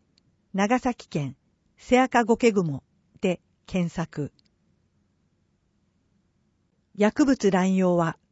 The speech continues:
ダメ、絶対。薬物乱用防止について、広く皆さんに知っていただくため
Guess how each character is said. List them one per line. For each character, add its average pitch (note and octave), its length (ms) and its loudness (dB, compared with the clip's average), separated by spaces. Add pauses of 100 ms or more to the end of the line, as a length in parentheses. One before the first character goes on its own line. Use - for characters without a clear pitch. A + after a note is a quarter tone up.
(220)
ダ F#3+ 140 0
メ、 G#3+ 220 0 (100)
絶 F#3 320 -2
対。 G#3 260 0 (2250)
薬 A3 240 0
物 B3 260 0
乱 A#3 200 6
用 A3+ 180 6
防 A3+ 160 4
止 A3 160 -2
に G#3 100 2
つ - 140 -2
い E3+ 80 -2
て、 - 240 -8 (280)
広 C4 300 4
く F#3+ 100 -2
皆 F#3+ 240 0
さ A3 140 0
ん G3+ 80 0
に E3+ 100 -4
知 - 120 -16
っ - 20 -20
て - 160 0
い G3+ 80 2
た F#3+ 140 2
だ F#3 120 -2
く - 100 -14
た D3+ 140 -6
め D3 220 -6